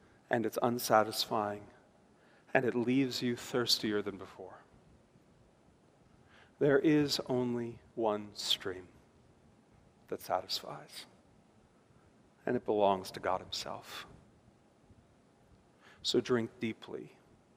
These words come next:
with the invitation of God's goodness and love and affection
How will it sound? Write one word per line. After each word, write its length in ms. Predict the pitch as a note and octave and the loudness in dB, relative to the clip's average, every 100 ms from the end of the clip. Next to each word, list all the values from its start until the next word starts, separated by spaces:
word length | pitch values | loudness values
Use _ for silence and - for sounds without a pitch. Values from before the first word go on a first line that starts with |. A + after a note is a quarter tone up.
| _ _ _ _ _ _ _ _ - _ _ - | _ _ _ _ _ _ _ _ -20 _ _ -6
with 140 | - | -2
the 140 | C3 - | -2 0
invitation 880 | C#3+ A#2+ A#2 - B2 A2+ - A2+ F#2 | 0 0 -4 -4 -2 -2 -4 -4 -8
of 140 | G2+ | -2
God's 320 | G#2 G2+ - - | 2 2 0 -6
goodness 520 | G#2+ G#2 G2 - - - | -4 -4 -6 -6 -4 -4
and 140 | A#2+ G#2 | -6 -2
love 460 | G2+ F#2+ F#2 - - | 2 2 2 -8 -14
and 120 | G#2+ | -14
affection 480 | - G2+ - - | -6 -6 -4 -8